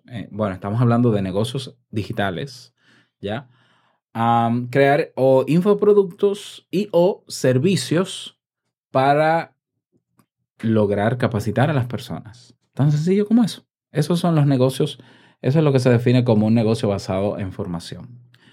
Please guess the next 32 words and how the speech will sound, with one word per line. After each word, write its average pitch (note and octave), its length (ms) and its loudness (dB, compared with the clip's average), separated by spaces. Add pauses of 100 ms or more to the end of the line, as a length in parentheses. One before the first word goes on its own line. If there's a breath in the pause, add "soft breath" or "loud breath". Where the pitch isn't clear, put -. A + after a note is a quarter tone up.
(160 soft breath)
Lograr A2+ 480 0
que D#3 120 2
una D#3+ 200 0
persona F#3+ 380 -2
aprenda C3+ 480 2
algo, F#3 260 0
¿no? D4 260 -4
Y A#2 220 2
yo A#2+ 200 2
ser C#3 380 2
el B2+ 160 0
artífice E3+ 680 0
o A2+ 200 0
el, G#2 220 -4 (280 soft breath)
o A#2+ 160 0
quien B2+ 260 4
le B2 100 6
guíe E3 580 2
en A#2 160 2
ese A#2+ 380 -2
proceso. - 760 -10
Hasta - 240 -6
ahí A#2+ 160 0
todo A2 240 -2
muy G2 140 -6
bien. A3 340 2 (420 loud breath)
Estamos A#2 340 0
hablando A2+ 360 2
de A#2 360 0
uno A2+ 240 0
de A2+ 100 0
los G#2 160 -4